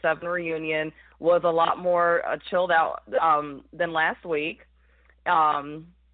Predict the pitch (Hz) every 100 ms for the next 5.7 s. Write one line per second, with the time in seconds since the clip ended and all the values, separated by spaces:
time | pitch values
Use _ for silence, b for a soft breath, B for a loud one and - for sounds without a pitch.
0 | _ _ _ _ _ _ _ _ _ -
1 | 185 185 190 180 175 - 175 175 175 175
2 | _ - - 175 180 180 180 175 180 165
3 | 165 170 165 170 175 127 160 160 190 180
4 | 147 151 - 151 151 196 _ B B B
5 | - 190 196 185 214 202